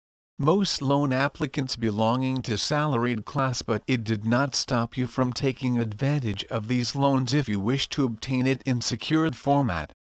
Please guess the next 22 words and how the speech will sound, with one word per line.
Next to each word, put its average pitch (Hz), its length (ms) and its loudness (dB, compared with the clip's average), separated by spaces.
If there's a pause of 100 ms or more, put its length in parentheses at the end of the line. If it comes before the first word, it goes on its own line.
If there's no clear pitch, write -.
(520)
The 127 120 4
loan 127 320 2
is 120 220 0
normally 131 460 4
designed 120 720 0
in 127 240 0
unsecured 143 800 0
form. 113 440 0 (720)
This 175 380 2
is 113 160 -2
done 139 320 2
because 131 400 0
of 123 140 2
the 127 80 0
short 131 380 -2
time 135 360 0
involved 120 720 2
in 127 140 2
the 139 100 2
transaction, 127 880 -2
ranging 139 480 0
from 110 260 0